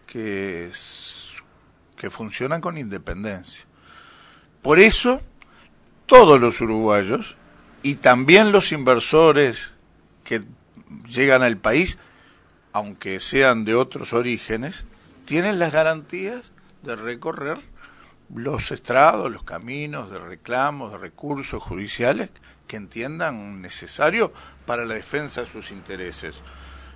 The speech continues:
Eso es una de las ventajas que da el Uruguay para quienes estén dispuestos a invertir, desde luego para lograr sus resultados, pero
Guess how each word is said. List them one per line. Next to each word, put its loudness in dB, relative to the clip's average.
Eso 0
es -4
una -2
de -2
las -8
ventajas -2
que -12
da -4
el -10
Uruguay -6
para -4
quienes -8
estén -8
dispuestos -8
a -10
invertir, -10
desde -6
luego -2
para -10
lograr -6
sus -16
resultados, -6
pero -6